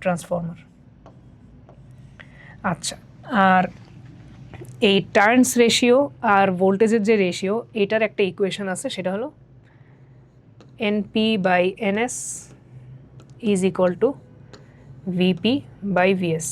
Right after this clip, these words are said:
কেন? কারণ ওই যে এনপি আর ভিপি হলো প্রপোর্শনাল হিসাবে থাকবে,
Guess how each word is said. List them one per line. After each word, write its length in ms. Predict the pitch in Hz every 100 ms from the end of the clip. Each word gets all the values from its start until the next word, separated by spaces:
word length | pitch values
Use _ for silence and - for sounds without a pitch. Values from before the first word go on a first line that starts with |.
| - - - -
কেন? 120 | 247 294 -
কারণ 140 | 208 220
ওই 40 |
যে 60 | 285 - - - - - - - 220
এনপি 300 | 220 214 254 240
আর 80 | 220 196
ভিপি 200 | 202 226
হলো 120 | 220 214
প্রপোর্শনাল 540 | 202 180 190 - 202 196 196
হিসাবে 240 | 202 190 190
থাকবে, 220 | 185 220